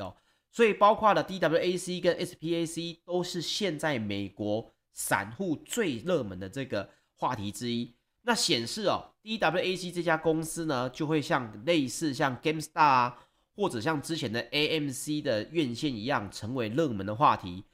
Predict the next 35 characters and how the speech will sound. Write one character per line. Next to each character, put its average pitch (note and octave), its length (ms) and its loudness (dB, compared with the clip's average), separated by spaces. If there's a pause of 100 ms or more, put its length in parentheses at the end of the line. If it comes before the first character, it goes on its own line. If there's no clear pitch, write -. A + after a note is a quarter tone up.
(360)
包 G#3+ 200 4
括 A3 180 4
了 D3 140 4
礼 A2+ 180 -2
拜 E3+ 220 0
五 G2+ 160 -2
的 G#2 40 -6
上 G#2+ 320 -2
午 F#2 60 -6
啊， F2+ 240 -6 (400)
这 G3 160 -2
个 D#3+ 140 4
Reddit D#3 340 2
网 G2 180 0
站 C#3+ 160 0
上 D3 160 0
面 D3 160 -2
的 A2+ 80 -4
一 G#2+ 160 -10
个 A2+ 240 0 (140)
排 B2+ 240 0
名 C#3 220 -4
靠 D3 240 2
前 F#2+ 220 -6
的 F#2 120 -6
一 A2+ 100 -4
个 B2 140 -2
文 G#2 240 -4
章 B2+ 180 0
里 G#2+ 80 -6
面 G#2+ 120 -6
就 C3 80 -2
显 F2+ 260 -8
示 C#3 180 -4
哦， F#2+ 160 -2